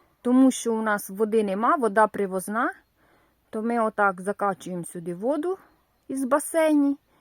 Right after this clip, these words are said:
і літом поливаємо рослинки в теплиці капельним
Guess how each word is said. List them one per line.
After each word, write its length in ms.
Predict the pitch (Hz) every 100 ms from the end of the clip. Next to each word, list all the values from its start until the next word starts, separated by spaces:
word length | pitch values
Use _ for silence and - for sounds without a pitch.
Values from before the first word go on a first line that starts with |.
| _ _
і 180 | - 339
літом 420 | 262 294 294 247
поливаємо 720 | 226 214 208 214 254 294 247 208
рослинки 540 | 196 208 233 240 214
в 60 | 190
теплиці 560 | 196 - 226 285 214
капельним 580 | - 220 233 208 202 196